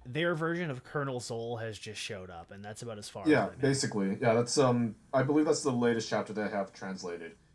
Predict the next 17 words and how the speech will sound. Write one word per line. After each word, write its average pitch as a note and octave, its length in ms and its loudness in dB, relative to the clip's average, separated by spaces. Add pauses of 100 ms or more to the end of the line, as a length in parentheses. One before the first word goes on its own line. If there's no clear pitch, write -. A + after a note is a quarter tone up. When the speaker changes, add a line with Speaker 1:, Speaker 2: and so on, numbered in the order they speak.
(400)
Speaker 2:
But A#2 220 2
in C3+ 80 2
terms E3+ 280 0
of, D#3+ 180 4
um, A#2 160 4
Speaker 1:
Yeah. A2+ 80 -2 (160)
Speaker 2:
like, A#2+ 240 2 (180)
how C3 100 2
they C3+ 100 4
portray C#3 340 4
Ruriko A#2+ 640 2 (340)
there, G2+ 220 0
it's G2+ 260 -6
more A2+ 180 2
or A#2 40 4
less A2 260 0
like, F#2 220 -6